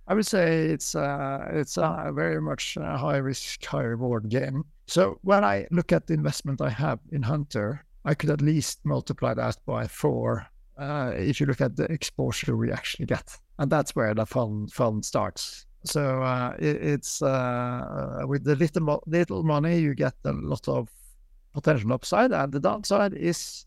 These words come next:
definitely one hundred percent. But I would say on the risk reward basis, I mean, you have to think of it as buying a ship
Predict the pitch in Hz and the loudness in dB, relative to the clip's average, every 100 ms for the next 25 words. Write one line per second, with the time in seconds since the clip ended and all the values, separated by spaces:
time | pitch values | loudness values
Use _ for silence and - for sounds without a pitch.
0 | - 180 208 262 180 240 247 233 127 170 | 4 6 6 4 4 2 2 0 0 0
1 | 147 139 - 139 - - - 139 143 143 | 0 -2 -2 -4 -4 -10 -6 -2 0 0
2 | 143 - 147 147 131 143 143 - 139 147 | -2 0 2 2 0 -4 0 0 0 -2
3 | 147 151 151 196 180 156 151 147 - 123 | 0 0 0 -2 0 2 4 2 0 -4
4 | 180 170 143 131 131 127 - 139 139 143 | -2 0 0 0 0 -4 0 2 2 2
5 | 139 123 160 | 0 0 0